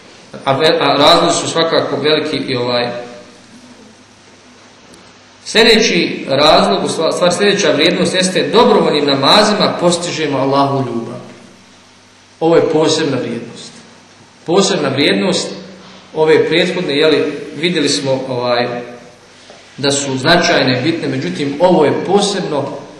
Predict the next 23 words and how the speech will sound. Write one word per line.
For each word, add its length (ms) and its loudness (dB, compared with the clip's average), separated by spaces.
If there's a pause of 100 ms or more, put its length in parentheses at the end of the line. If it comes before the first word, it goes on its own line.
(120)
bitna 440 0
vrijednost 480 2
na 80 -4
file 240 -2
namaza. 500 -6 (1600)
Zato 600 2
prenosi 720 2
Ebu 180 0 (140)
Hureyre, 460 -2
radijallahu 560 2
anhu, 200 0 (340)
da 80 2
je 180 6
Allahu 480 4
poslanik, 500 -2
alejhi 280 2
salatu 420 0
vesselam, 400 0
rekao, 360 0 (800)
uzvišen 540 0
je 60 2
Allah 420 2
kaže, 360 0